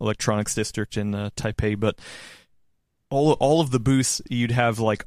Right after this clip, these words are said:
all of these Nvidia cards, and then tucked away in the top corner with, like, a bunch of dust would be a couple Radeon.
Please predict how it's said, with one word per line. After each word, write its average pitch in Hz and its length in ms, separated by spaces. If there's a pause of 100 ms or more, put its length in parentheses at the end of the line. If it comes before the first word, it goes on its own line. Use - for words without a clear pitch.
all 175 460
of 117 100
these 117 240
Nvidia 113 400
cards, 104 420
and 123 220
then 123 240
tucked - 300
away 151 420
in 127 80
the 113 80
top - 380
corner 139 440
with, 127 140
like, 110 140
a 117 40
bunch 127 280
of 123 120
dust 120 360
would 117 120
be 110 380
a - 80
couple 143 340
Radeon. 147 600